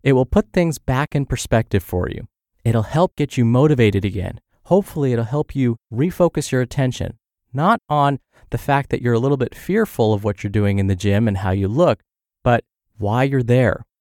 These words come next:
why it's important for you to get in this workout. And what I love about asking this question is that you can apply it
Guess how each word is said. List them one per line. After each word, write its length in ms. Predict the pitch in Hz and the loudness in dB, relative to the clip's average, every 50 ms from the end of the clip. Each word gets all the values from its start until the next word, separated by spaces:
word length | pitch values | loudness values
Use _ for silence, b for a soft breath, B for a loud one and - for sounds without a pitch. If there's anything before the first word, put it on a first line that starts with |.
| _ _ - | _ _ -6
why 200 | 113 107 110 127 | -2 0 0 0
it's 180 | 139 - - | 0 -2 -2
important 520 | - 127 117 - - 170 180 - 110 104 - | -6 -6 -6 -4 0 0 0 0 -2 -8 -10
for 160 | - - 113 | -4 -2 0
you 340 | 110 107 113 117 120 123 135 _ _ _ _ - | 2 4 4 4 2 2 -2 _ _ _ _ -10
to 100 | - 117 | -10 -6
get 180 | 98 120 123 131 | 0 2 2 4
in 140 | 131 123 120 | 4 4 4
this 200 | 110 110 - - | 2 0 0 0
workout. 440 | 120 123 131 - 113 87 - - _ _ _ _ _ _ _ _ _ _ _ _ - | -2 0 0 0 -2 -4 -4 -6 _ _ _ _ _ _ _ _ _ _ _ _ -2
And 140 | 113 117 | 0 2
what 140 | 123 135 131 | 2 2 2
I 60 | 123 | 2
love 280 | 117 110 117 123 147 165 | 2 2 2 0 2 2
about 320 | 170 160 143 151 147 135 | 0 0 2 2 0 0
asking 480 | 107 113 120 131 131 - - 135 139 131 | 0 -2 -2 -4 -4 -2 -2 -2 0 0
this 160 | 113 107 - | 0 -2 -4
question 640 | - - - 104 110 120 - - - 160 165 180 170 _ _ _ _ _ _ - | -6 -6 -4 -4 -4 -4 -6 -4 -2 -2 -2 -2 -6 _ _ _ _ _ _ -2
is 120 | 123 117 | -2 0
that 120 | 120 - - | 0 0 -2
you 80 | 143 | -2
can 140 | - - 135 | -2 -2 -2
apply 360 | - - - - 127 135 156 | -2 -2 -2 0 0 2 2
it 140 | 190 202 | 0 -2